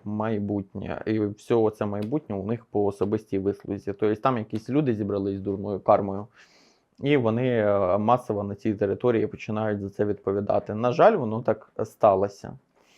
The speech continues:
Хто хотів і хто відчував, що йому не місце на тій землі, я думаю, точно її покинув.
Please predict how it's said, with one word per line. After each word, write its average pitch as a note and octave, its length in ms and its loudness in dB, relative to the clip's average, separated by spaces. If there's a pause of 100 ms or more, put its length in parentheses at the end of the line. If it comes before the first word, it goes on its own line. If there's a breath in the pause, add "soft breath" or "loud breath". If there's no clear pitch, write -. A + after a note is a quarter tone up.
(280 soft breath)
Хто - 200 4
хотів G3+ 420 2
і C#3+ 200 6
хто C3+ 300 4
відчував, B2+ 460 4
що A2+ 420 2
йому B2+ 280 2
не A#2 100 0
місце A2+ 340 -2
на G#2 360 -2
тій A2+ 220 -2
землі, C#3 460 2
я A2 120 6
думаю, A2+ 380 0
точно A#2 320 -4
її G#2 240 -4
покинув. G#2 680 -6